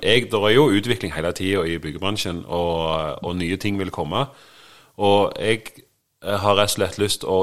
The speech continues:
utfordre litt, og jeg har vært litt i dialog med noe som heter Innovasjon Norge. Det er jo staten som har et organ som gir støtte til innovasjon.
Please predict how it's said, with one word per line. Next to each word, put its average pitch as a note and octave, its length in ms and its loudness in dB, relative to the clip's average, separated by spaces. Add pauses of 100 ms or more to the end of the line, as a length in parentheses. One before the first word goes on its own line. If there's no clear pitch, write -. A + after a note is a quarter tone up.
utfordre G#2 580 4
litt, D#3 280 2
og B2 120 2
jeg G2 80 -2
har G2 200 2
vært F2+ 340 0
litt - 160 -8
i F#2+ 80 -4
dialog F2 480 0
med D#2+ 500 -6 (800)
noe E2+ 160 -6
som F2+ 120 -4
heter F2+ 340 -4
Innovasjon F#2+ 420 -2
Norge. G#2 360 0 (180)
Det F#2 160 2
er D#2+ 80 0
jo D#2 200 -4
staten D#3 540 -4 (140)
som F2 320 -6
har D#2 300 -4
et - 200 -12
organ F2 460 -2
som F2 380 -2 (420)
gir F2+ 180 2
støtte - 400 -2
til E2+ 280 -2 (180)
innovasjon. G#2 500 -4